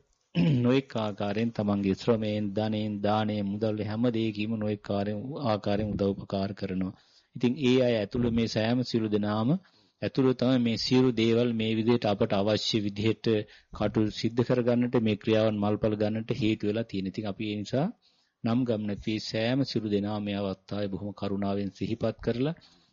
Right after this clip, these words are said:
ඒ සියලු දෙනාටමත් මේ රැස් කරගන්නා ලද උදාර පුණ්‍ය ධර්ම ශක්තිය බලයෙන් සහ උතුම් උතුරු රත්න බලයෙන් සියලු දෙනාටම කායිකව සහ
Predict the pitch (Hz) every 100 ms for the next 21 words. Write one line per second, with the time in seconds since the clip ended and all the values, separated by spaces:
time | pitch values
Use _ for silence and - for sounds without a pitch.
0 | - 127 120 - 123 123 107 113 127 120
1 | 104 95 92 _ _ _ 127 123 135 -
2 | 139 113 110 110 110 104 107 104 101 107
3 | 110 - 101 101 104 98 - - - 104
4 | 98 98 101 92 117 101 - 101 101 92
5 | 101 98 98 - 101 98 101 107 - 107
6 | 101 107 110 117 120 139 160 196 _ _
7 | _ _ _ _ _ - 127 131 123 127
8 | -